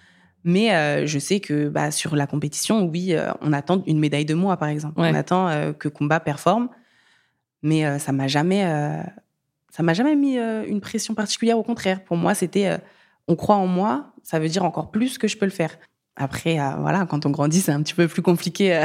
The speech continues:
Speaker 1: <laughs> à gérer, forcément. On est plus conscient des choses.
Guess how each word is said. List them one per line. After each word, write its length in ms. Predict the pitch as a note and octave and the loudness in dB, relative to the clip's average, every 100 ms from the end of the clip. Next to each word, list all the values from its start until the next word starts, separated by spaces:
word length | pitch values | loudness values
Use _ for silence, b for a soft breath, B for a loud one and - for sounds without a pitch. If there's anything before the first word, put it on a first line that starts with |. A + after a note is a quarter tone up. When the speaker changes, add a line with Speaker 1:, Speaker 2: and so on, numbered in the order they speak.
| F#3+ | 2
Speaker 1:
<laughs> 80 | - | 2
à 120 | E3 | 0
gérer, 340 | D#3+ E3 F3 G3+ | 0 -2 0 0
forcément. 640 | E3+ - D#3+ F3 G3 F3+ | -2 0 0 2 0 0
On 140 | E3 | 0
est 80 | D#3+ | 0
plus 460 | D#3 - F3 E3+ D#3+ | -2 -4 -2 0 -4
conscient 540 | - F#3 F3 - F#3 | -4 -2 0 2 2
des 120 | D#3+ | 2
choses. 380 | D#3+ G3 G#3+ G3 | 0 2 2 0